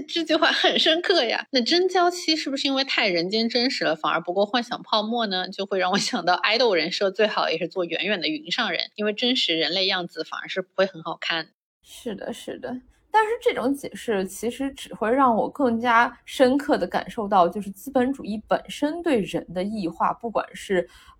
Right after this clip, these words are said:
Speaker 2: 呃，主播、播主都用娇妻作为人设，还是爱豆本身可能贩售的就是一个人设，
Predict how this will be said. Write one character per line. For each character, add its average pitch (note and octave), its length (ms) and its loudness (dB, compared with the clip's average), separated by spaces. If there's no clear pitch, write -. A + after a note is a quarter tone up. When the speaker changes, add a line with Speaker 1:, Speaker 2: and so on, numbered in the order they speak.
Speaker 2:
呃， D3 320 2
主 F#3 220 0
播、 G3 280 4
播 A3+ 300 4
主 E3 320 -4
都 F3+ 100 -4
用 G3+ 220 -2
娇 B3 240 6
妻 C#4 220 -2
作 A#3 160 0
为 F3+ 100 4
人 G3 180 -4
设， G3 160 -2
还 F#3 240 -2
是 - 140 -8
爱 C4 180 6
豆 C4 140 6
本 - 320 0
身 B3+ 240 2
可 B3+ 160 -10
能 - 160 -10
贩 D#4+ 260 6
售 B3+ 140 0
的 F3+ 100 4
就 C#4+ 220 0
是 - 160 -10
一 - 80 -10
个 E3+ 140 -2
人 E3 240 -4
设， - 240 -6